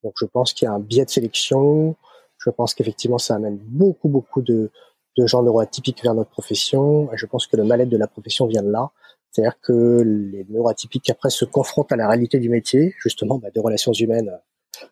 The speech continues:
que ce soit avec les clients ou avec les, euh, ou avec, euh, l'équipe, hein. Euh, faut s'intégrer aussi à une équipe qui sont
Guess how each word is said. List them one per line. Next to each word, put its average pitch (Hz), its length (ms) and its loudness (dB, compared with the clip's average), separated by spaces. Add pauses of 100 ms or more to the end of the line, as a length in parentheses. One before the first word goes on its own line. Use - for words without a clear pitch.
que 143 60 0
ce - 120 0
soit 160 100 2
avec - 140 -2
les 139 100 2
clients 139 440 0 (600)
ou 196 180 6
avec 127 380 0
les, 123 260 4
euh, 107 160 0 (100)
ou 135 140 0
avec, 117 400 0
euh, 107 160 0
l'équipe, 110 400 0
hein. 151 240 -2
Euh, 98 240 -12
faut - 140 -20
s'intégrer 117 340 -10
aussi 113 220 2
à - 20 4
une 110 80 0
équipe - 300 -6
qui 98 240 -4
sont - 240 -14